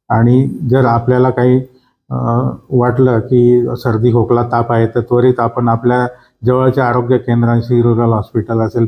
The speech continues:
पीएचसी असेल किंवा जिल्हा रुग्णालय असेल इथं आपली, अ, चाचणी करून घ्यावी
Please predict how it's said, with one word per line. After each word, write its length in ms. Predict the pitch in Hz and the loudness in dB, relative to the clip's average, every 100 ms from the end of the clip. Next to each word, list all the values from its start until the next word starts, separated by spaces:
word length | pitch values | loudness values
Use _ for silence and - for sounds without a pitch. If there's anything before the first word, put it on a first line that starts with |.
| - | 0
पीएचसी 380 | 117 117 120 117 | 0 0 0 0
असेल 280 | 107 113 107 _ _ _ _ | 0 -2 -4 _ _ _ _
किंवा 260 | 131 131 135 | 0 2 2
जिल्हा 360 | 123 120 127 | 2 2 2
रुग्णालय 460 | 127 123 123 120 113 | 2 0 0 0 0
असेल 260 | 107 110 104 _ _ _ _ - | -2 -8 -10 _ _ _ _ -4
इथं 200 | 117 131 | -2 0
आपली, 300 | 120 123 127 | 0 2 2
अ, 100 | 117 - - | 0 -8 -6
चाचणी 600 | 117 110 123 120 131 123 | -4 -2 -2 -2 0 0
करून 360 | 131 135 143 | 0 0 2
घ्यावी 320 | 127 110 110 | 2 2 0